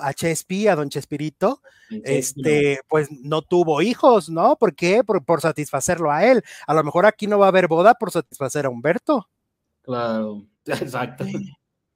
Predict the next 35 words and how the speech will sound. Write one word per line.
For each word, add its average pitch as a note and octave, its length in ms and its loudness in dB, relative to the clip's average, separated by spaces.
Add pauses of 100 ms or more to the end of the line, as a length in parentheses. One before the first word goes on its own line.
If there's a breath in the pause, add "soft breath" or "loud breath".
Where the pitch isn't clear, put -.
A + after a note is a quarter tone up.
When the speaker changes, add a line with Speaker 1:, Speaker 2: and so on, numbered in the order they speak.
(160)
Speaker 1:
Ajá, G#3+ 800 2
pues D#3 120 -8
sí, F3 400 -2
pues G3 120 -4
es F#3 120 -6
que, C#4 120 0 (240 loud breath)
es E3+ 160 0
que - 80 4
a C4+ 60 10
veces B3 360 4
las G#3 240 2
cosas, A#3 500 -2 (380 loud breath)
este, D3+ 960 -2 (100)
no E3 420 -2
se, E3 840 4
no E3 240 -4
se, A#3+ 220 -2
como, F3 320 -4
como D#3 300 -6
que D#3+ 140 -4
no E3 180 -6
se G#3+ 140 -4
preguntan F3+ 580 0
entre C#3+ 480 -2
las C3+ 320 -4
parejas, F3+ 500 -2
¿no? F3 300 0
Y, E3+ 220 -4 (280 loud breath)
y - 20 -
Speaker 2:
Bueno, F3+ 120 2
Speaker 1:
como D#3 200 4
Speaker 2:
pero - 20 -2
Speaker 1:
que D#3 120 0
nada D3 120 2
más D#3 80 -2